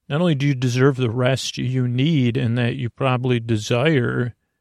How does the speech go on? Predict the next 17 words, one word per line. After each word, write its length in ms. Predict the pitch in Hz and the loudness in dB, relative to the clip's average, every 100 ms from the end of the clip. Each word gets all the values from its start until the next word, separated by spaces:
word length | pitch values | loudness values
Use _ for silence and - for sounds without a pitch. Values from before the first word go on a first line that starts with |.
| _ _ _ _ _ _ _ - | _ _ _ _ _ _ _ -10
you 140 | 143 | -4
deserve 300 | 147 143 151 | -2 0 2
a 60 | 131 | 2
bedtime 800 | 123 123 123 135 127 123 123 123 - 123 | 2 0 2 2 4 2 2 0 -2 0
that 200 | 120 120 | 2 2
doesn't 380 | 139 127 123 113 | 4 2 2 0
have 280 | 123 120 120 | 2 2 2
any 180 | 123 | 0
dread 420 | 113 113 120 120 117 | 0 2 4 6 4
in 120 | 113 | 2
it, 220 | 117 117 | -2 -4
uh, 480 | 127 123 120 120 120 | -2 0 0 0 0
that 240 | 120 117 | 0 0
doesn't 240 | - 120 123 | 0 0 2
have, 260 | 123 113 | 2 2
like, 640 | 120 - 131 120 117 110 123 | -2 -6 -2 2 2 2 0
uh, 360 | 117 120 117 | 0 0 -2